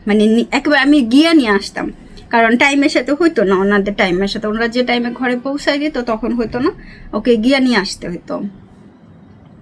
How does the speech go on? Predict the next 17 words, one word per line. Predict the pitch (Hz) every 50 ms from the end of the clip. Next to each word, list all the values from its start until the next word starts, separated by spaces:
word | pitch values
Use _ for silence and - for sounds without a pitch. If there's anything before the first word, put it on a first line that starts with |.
| - - - - - - - - - - - -
তো | 226 214 214 - - - - - - - - - - - - - - - - - -
সাতটা | - - 349 311 294 294 - - 311 311
বাজতে | 302 311 311 311 - - 302 294 285 285 285 294 294 294 294 311 302 - - - - - -
দশ | 220 254 247 254 247 - 285
মিনিট | 269 269 254 247 220
বাকি, | 226 247 240 240 - 247 240 233 233 226 - - - - - - -
সাতটা | - - 233 208 - - 247 233
দশ, | 208 226 220 220 220 220 220 240 - -
সাতটা | - 269 - - - 247
পাঁচ | - - - 220 208 208
সন্ধ্যা, | - - - - 254 202 220 208 185 156 - - - - - - - - - - - - - -
তখন | - 240 269 - 247 208
নিয়ে | 196 185 170
আসতাম। | 175 170 - - - - - - - - - - - - - - - - - - - - - - - -
Just | - 302 330 330 - - 277 - - - - - - - - -
এত | - 202 202 - - - - - 392 392 392 392 381 381 370 359
ঘন্টা | 302 311 302 277 269 269 277 269 254 247 240 254